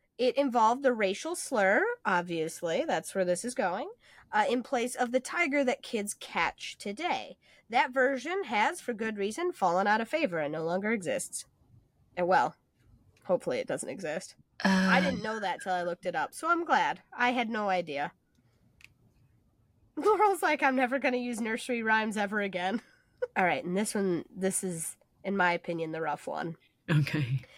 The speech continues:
Speaker 1: Mary, Mary, quite contrary. This popular English nursery rhyme might be about Bloody Mary, daughter of Henry the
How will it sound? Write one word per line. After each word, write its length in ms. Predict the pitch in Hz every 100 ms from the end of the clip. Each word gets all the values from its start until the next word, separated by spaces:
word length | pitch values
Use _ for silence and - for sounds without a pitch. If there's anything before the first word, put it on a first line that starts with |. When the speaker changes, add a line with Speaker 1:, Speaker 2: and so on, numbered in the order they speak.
| - -
Speaker 1:
Mary, 380 | 202 220 277 285
Mary, 360 | 220 202 208
quite 340 | 196 180 180 -
contrary. 720 | 185 180 - 160 160 160 165 - _ _ _ - _ _ _ _ - _ _ _ _ _ -
This 200 | 320 -
popular 680 | - 330 453 370 294 277 262
English 460 | 202 226 262 277 202
nursery 380 | 175 - 165
rhyme 420 | 165 160 156 190 170
might 340 | 190 302 370
be 140 | 190 170
about 340 | 165 165 180 _ _ -
Bloody 300 | 165 160 185
Mary, 460 | 247 262 165 165 _ _ _ _
daughter 320 | 208 233 240
of 120 | 190
Henry 600 | - 233 254 247 247 247 240
the 540 | 185 175 170 170